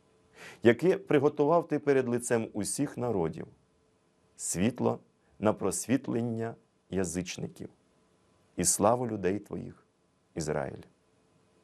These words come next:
Довгі роки чекав на цей день Симеон. Він був муж праведний та благочестивий, каже про нього апостол Лука, що чекав утіхи Ізраїлевої.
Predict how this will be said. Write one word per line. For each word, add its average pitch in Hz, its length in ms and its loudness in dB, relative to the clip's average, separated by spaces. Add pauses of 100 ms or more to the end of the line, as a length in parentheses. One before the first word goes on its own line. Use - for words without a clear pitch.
(1500)
Довгі 165 300 8
роки 147 240 4
чекав 101 380 2
на 92 120 -2
цей 98 160 -2
день 90 300 -2
Симеон. 82 500 -6 (920)
Він 101 180 0
був 95 160 0
муж 95 280 -2 (140)
праведний 127 540 2
та 110 200 -6
благочестивий, 98 800 -6
каже 85 260 -4
про 87 160 -8
нього 85 180 -4
апостол 85 480 -6
Лука, 180 320 -8 (760)
що - 240 -2
чекав 98 540 -2 (100)
утіхи 85 580 -10
Ізраїлевої. 78 720 -6